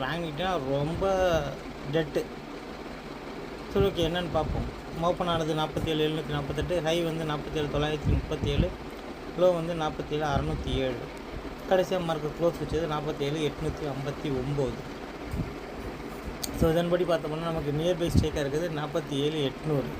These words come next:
நாற்பத்தேழு எட்நூறு கால் ஆப்ஷன்ஸ் இரநூத்தி முப்பது, புட் ஆப்ஷன்ஸு நூத்தி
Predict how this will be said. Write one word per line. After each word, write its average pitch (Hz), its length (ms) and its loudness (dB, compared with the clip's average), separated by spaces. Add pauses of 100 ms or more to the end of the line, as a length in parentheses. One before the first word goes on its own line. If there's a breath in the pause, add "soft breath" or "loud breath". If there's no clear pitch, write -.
(1120)
நாற்பத்தேழு 170 440 2
எட்நூறு 156 380 0
கால் 160 160 4
ஆப்ஷன்ஸ் 160 380 4
இரநூத்தி 151 320 -2
முப்பது, 165 280 -4 (220)
புட் 170 240 0
ஆப்ஷன்ஸு 151 500 -2 (1700)
நூத்தி 170 280 2